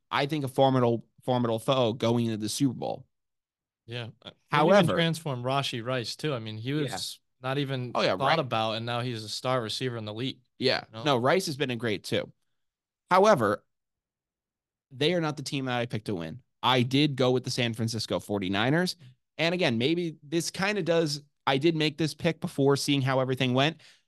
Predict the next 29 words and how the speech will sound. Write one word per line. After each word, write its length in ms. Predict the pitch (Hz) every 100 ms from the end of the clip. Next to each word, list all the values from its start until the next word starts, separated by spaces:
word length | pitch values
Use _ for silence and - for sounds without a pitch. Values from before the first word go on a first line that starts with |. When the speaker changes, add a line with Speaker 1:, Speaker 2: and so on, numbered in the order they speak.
| _
Speaker 1:
If 160 | 131 139
I 140 | 143
had 100 | 139
known 280 | 127 139 151
that 100 | 139
the 60 | 120
Chiefs 300 | - 139 135
were 80 |
gonna 160 | 123 123
play 220 | 123 135
the 120 | 127
way 220 | 123 123 123
I 100 | 117
did, 300 | 131 160 - _ _ -
maybe 240 | 143 156
I 60 | 139
wouldn't 280 | 135 135
have 80 | 127
felt 220 | - 123
the 80 | 123
way 200 | 117 110
I 80 | 104
did 200 | 101 101
when 100 | 98
I 60 | 95
made 200 | 90 87
this 120 | 87
pick. 300 | - 92 -
But 240 | 113 107